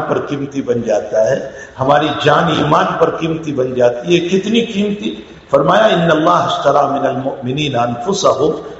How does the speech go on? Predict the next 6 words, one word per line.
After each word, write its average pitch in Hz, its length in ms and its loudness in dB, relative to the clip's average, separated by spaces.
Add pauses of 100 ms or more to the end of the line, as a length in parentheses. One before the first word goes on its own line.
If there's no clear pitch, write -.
واموالهم 156 1000 2 (300)
بان 165 400 4
لهم 127 280 2
الجنہ۔" 101 440 -4 (120)
اے 139 100 2
مومنو، 180 440 2